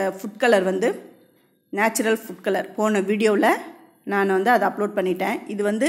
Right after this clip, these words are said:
பர்பிள் கலர். அதுக்கு அந்த பர்பிள் கலர் கேபேஜ் எடுத்து பீஸ் பீஸாக கட் பண்ணிவிட்டு மிக்ஸி ஜாரில் நான் சேர்த்துடுறேன். ஃபஸ்ட்டு, ஃபஸ்ட்டு என்னுடைய வீடியோ பார்க்குறவங்க சப்ஸ்கிரைப் பண்ணலைன்னா சப்ஸ்கிரைப் பண்ணுங்க. all என்ற ஆப்ஷனை தொடுங்க. அப்போ தான் நான் போகிற ஒரு ஒரு வீடியோவுடைய நோட்டிஃபிகேஷனும் உங்களுக்கு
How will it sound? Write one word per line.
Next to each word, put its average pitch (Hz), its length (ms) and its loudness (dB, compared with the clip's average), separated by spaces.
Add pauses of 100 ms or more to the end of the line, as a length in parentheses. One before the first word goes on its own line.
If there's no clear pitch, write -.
(680)
பர்பிள் 233 360 2
கலர். 214 260 0 (440)
அதுக்கு 208 300 -2
அந்த 202 200 0
பர்பிள் 208 380 -2
கலர் 185 240 0 (140)
கேபேஜ் 202 420 2
எடுத்து 277 240 -4 (100)
பீஸ் 220 240 -6
பீஸாக 202 320 0
கட் 185 240 -4
பண்ணிவிட்டு 185 360 0 (100)
மிக்ஸி 214 240 -4 (120)
ஜாரில் 190 360 0
நான் 185 140 0 (100)
சேர்த்துடுறேன். 185 600 -4 (440)
ஃபஸ்ட்டு, 220 300 0
ஃபஸ்ட்டு 208 340 2
என்னுடைய 208 280 2 (120)
வீடியோ 202 200 2 (120)
பார்க்குறவங்க 180 480 -2
சப்ஸ்கிரைப் 214 420 -4
பண்ணலைன்னா 180 400 0 (140)
சப்ஸ்கிரைப் 185 380 -6
பண்ணுங்க. 185 220 -2 (140)
all 202 200 4
என்ற 185 180 0
ஆப்ஷனை 185 340 -6
தொடுங்க. 180 260 0 (480)
அப்போ 226 220 2
தான் 226 140 2
நான் 208 160 -4
போகிற 208 240 2
ஒரு 196 180 2
ஒரு 185 180 0
வீடியோவுடைய 202 440 0
நோட்டிஃபிகேஷனும் 208 600 -4
உங்களுக்கு 185 340 -2